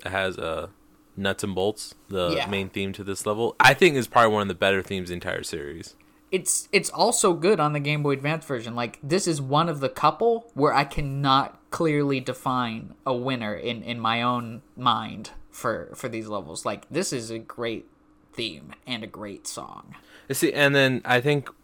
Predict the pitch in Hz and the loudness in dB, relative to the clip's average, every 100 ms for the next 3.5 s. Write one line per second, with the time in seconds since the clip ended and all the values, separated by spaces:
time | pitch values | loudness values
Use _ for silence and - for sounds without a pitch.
0 | - 117 110 117 - 110 98 92 85 85 | 2 6 6 4 6 6 8 6 4 4
1 | 80 - - - 113 95 101 110 98 - | 0 -6 -10 -2 -2 0 2 2 2 -2
2 | - 110 160 - 131 117 120 120 107 90 | 2 4 4 4 2 2 2 2 0 4
3 | 98 107 117 123 | 6 8 6 4